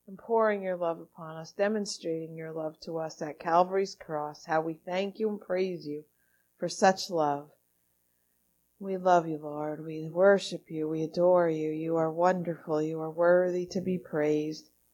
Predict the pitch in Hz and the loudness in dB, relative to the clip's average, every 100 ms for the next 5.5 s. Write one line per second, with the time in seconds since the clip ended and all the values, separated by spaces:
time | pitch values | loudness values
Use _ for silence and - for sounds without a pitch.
0 | _ - - 190 196 196 185 180 190 190 | _ -4 4 6 4 4 8 8 6 2
1 | 180 185 185 196 190 190 190 196 190 185 | 4 8 8 8 8 6 2 0 2 2
2 | 185 170 - 196 220 226 233 226 _ _ | 2 -2 0 4 6 6 2 -2 _ _
3 | _ _ _ - - 165 160 160 156 156 | _ _ _ -10 -2 2 4 4 4 0
4 | 156 - _ - 175 196 202 208 220 208 | -6 -14 _ 4 8 8 6 0 2 4
5 | 208 175 156 151 151 | 4 6 6 6 2